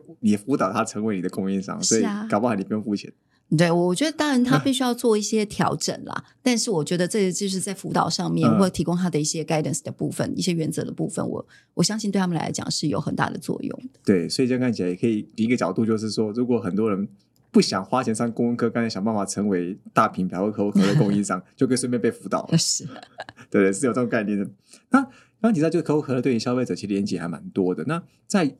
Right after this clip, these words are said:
Speaker 1: 这段时间，你们开始定下了这个三零年的目标的时候，有没有针对这个 to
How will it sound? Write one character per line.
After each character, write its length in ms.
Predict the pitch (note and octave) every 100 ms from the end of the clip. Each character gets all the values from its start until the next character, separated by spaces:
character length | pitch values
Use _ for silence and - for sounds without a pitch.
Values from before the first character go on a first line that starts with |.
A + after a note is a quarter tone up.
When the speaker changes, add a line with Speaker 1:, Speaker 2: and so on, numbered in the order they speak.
| _ -
Speaker 1:
这 280 | G3 F3
段 340 | C3+ E3+ C3 G#2+
时 260 | - F2 F#2+
间， 220 | A2 G#2
你 60 |
们 160 | F2+ E2+
开 120 | -
始 120 | A2 -
定 160 | A2+
下 160 | G2+ G2+
了 100 | F2
这 140 | -
个 120 | -
三 180 | D#2 G#2
零 80 | G2+
年 120 | F#2+
的 60 | D#2
目 160 | F#2
标 220 | F2+ E2+ E2
的 80 |
时 100 | E2+
候， 80 | F#2+
有 140 | G2 F#2
没 100 | D3+
有 160 | B2 _
针 240 | - B2
对 200 | B2 A#2
这 120 | F#2+ G2
个 120 |
to 120 | E2